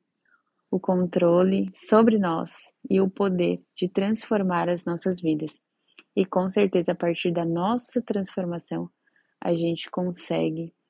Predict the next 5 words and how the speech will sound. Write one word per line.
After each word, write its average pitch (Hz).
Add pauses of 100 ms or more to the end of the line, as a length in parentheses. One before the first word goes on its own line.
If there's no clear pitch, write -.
(120)
inspirar 226
outras 196
pessoas 170 (560)
e 202
também 180